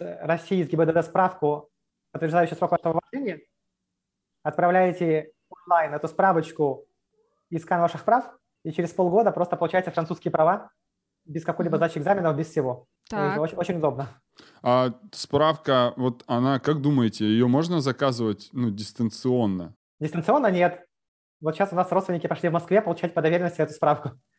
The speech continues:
Speaker 3: Вот эту за вас, да, справку?
Speaker 1: И, да, в Г Б Д Д.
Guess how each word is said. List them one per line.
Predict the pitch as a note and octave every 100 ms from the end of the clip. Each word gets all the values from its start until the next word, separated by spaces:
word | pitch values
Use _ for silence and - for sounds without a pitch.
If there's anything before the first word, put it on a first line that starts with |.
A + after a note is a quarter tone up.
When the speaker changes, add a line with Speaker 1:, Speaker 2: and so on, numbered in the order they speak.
| _
Speaker 3:
Вот | - C3+ B2+
эту | C#3 A2+
за | A#2+
вас, | C3 B2+ G#2
да, | A2
справку? | C3 - A#2 G#2+ _
Speaker 1:
И, | G3
да, | F3+ G3+
в |
Г | D#3+
Б | F3+
Д |
Д. | D3+ C3+